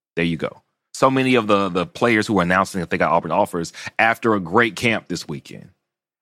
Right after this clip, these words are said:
after getting to see Auburn and talking with my family, "I'm glad to say I've got an offer." I think that's a very good strategy because what it does is it says, "You aren't just chasing me. You had to see me. You, you saw me. You talked to me and you liked me.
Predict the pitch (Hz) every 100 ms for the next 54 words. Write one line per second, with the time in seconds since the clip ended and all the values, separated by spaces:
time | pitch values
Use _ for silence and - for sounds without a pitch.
0 | _ 104 110 - 95 90 123 120 113 -
1 | 113 85 104 101 98 90 113 110 101 98
2 | 82 85 - 90 - - - _ _ _
3 | 98 104 104 101 95 87 101 90 82 78
4 | 73 57 - - _ _ _ 107 113 104
5 | 107 - 87 113 135 127 95 82 - 82
6 | 67 - 90 107 117 95 104 87 101 127
7 | 120 90 92 82 95 87 85 120 117 92
8 | 90 - - 110 - 82 110 90 85 -
9 | _ _ _ 104 147 127 123 - 110 -
10 | - 156 170 113 92 67 - 85 143 165
11 | 120 160 147 - 156 180 156 98 78 104
12 | 120 165 202 - 107 92 82 87 82 85
13 | 135 110 78 76